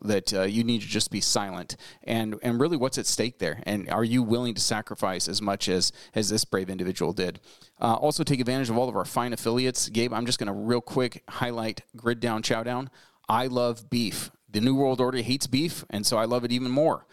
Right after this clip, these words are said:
And so I wanna make sure that I have it when the grid goes down. And the best way to do that is to have freeze-dried beef that all you have to do is rehydrate it and you're ready to go.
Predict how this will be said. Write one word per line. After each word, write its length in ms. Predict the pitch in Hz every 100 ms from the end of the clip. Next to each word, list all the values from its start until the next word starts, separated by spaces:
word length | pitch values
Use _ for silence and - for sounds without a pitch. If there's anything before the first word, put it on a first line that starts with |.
| - _ -
And 160 | 107
so 140 | - 120
I 80 | 117
wanna 160 | 139
make 160 | 131 127
sure 180 | - 127
that 100 | 107
I 100 | 110
have 300 | 101 139 123
it 160 | 117
when 180 | 113 117
the 60 | 110
grid 240 | 113 113
goes 260 | 113 107 104
down. 360 | 127 131 117 - - -
And 160 | - 113
the 60 | 107
best 180 | 123
way 120 | - 120
to 80 |
do 160 | 113 139
that 240 | 110 110
is 120 | 117 107
to 60 |
have 200 | 113 107
freeze-dried 640 | - 123 131 135 120 120 110
beef 220 | 107 127
that 120 | 104 -
all 160 | 120
you 80 | 135
have 100 | 139
to 80 | -
do 140 | 123
is 120 | 131 113
rehydrate 540 | 113 107 113 127 127
it 140 | 135
and 80 | -
you're 100 | 104
ready 300 | 101 110 117
to 100 | 110
go. 340 | 101 95 92